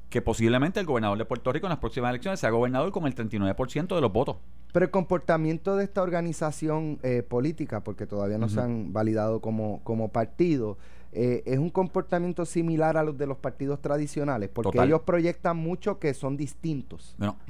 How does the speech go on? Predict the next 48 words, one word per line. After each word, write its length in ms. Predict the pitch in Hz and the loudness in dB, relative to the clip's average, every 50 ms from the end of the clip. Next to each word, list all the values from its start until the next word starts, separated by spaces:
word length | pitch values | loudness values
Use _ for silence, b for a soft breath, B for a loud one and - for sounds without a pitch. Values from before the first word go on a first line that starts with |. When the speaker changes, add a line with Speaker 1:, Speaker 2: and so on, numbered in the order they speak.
| B B B B | B B B B
Speaker 1:
el 120 | - 113 | -6 -2
comportamiento 840 | - 127 120 104 123 113 - 123 120 127 135 156 185 196 - - 208 | -2 0 0 0 0 2 4 4 4 6 4 4 2 0 0 0 0
y 40 | 196 | 2
la 100 | 180 175 | 2 0
organización 640 | 165 160 170 165 170 - 175 170 - 220 220 208 - - | 0 0 0 -2 0 -2 -2 -2 -2 -2 -2 -4 -4 -2
es 240 | 120 131 151 - | -2 -2 -2 -2
un 160 | - 131 135 - | -2 -4 -2 2
partido 580 | 135 127 - - - 185 208 208 202 196 196 - | 0 0 0 0 -4 -2 0 0 -2 -2 -4 -6
en 160 | 113 110 104 | -6 -6 -4
toda 220 | - - 104 113 127 | -2 -2 -2 -2 -2
su 120 | - - | -4 -6
estructura. 500 | - - 120 104 - 95 82 73 73 - - - | -6 -6 -6 -6 -4 -4 -4 -4 -4 -6 -8 -10
Es 40 | - | -6
un 160 | 85 90 98 | -4 -4 -4
partido 400 | 101 - 95 87 - 113 107 98 | -2 -2 -4 0 2 2 2 2
que 80 | - 95 | 0 -2
se 80 | - 92 | -2 -2
inscribió, 480 | 87 - - - 85 85 107 131 165 | -4 -4 -2 -2 0 4 6 6 4
un 60 | 180 | 4
partido 300 | 156 104 95 85 98 95 | 0 -4 -6 -4 -6 -6
que 60 | 90 90 | -6 -4
tiene 180 | 85 90 90 - | -4 -4 -4 -4
presidente, 420 | - - - 104 113 139 151 165 | -4 -4 -2 0 0 0 0 -2
un 60 | 131 | 0
partido 300 | 120 104 - 101 98 98 | 0 -2 -2 0 -4 -4
que 100 | 92 92 | -2 0
va 220 | 92 101 113 131 B B B B B | 0 0 0 0 B B B B B
a 120 | B 113 113 | B 2 2
lanzar 440 | 107 107 104 98 - 131 131 135 - | 4 2 0 0 2 2 2 2 2
candidatos 680 | - 143 139 123 123 120 127 135 - 156 156 - - B B B B - | -2 -2 -2 0 0 2 2 2 0 -2 -4 -6 -8 B B B B 2
agrupados, 880 | 123 120 120 113 117 113 107 - - - 127 139 156 180 190 180 - - - | 2 2 2 2 2 0 0 2 4 4 4 4 4 2 -2 -4 -6 -8 -8
como, 220 | - 101 101 - | -8 -8 -6 -6
que 60 | - 98 | -6 -6
así 140 | - 110 98 | -6 -4 -4
que 80 | 135 | -4
se 80 | 131 147 | -4 -2
conoce 280 | - 117 110 123 131 | -2 -2 -2 0 -2
en 40 | 131 | -2
el 60 | 110 | -2
Código 220 | 98 113 113 110 110 | 0 0 0 2 2
Electoral, 340 | 104 95 - 107 123 143 - | 0 0 0 0 0 0 0
agrupados 500 | - 104 101 101 101 - 117 131 165 160 | 0 -2 0 0 0 2 2 2 2 0
debajo 280 | 127 107 110 117 135 127 | 0 0 2 2 0 0
de 80 | 127 | -2
una 80 | 127 113 | 0 0
insignia. 460 | 107 101 - - 156 143 110 90 82 | 0 0 2 2 2 2 2 0 -2
O 20 | |
sea, 180 | - 110 98 - | 0 0 0 0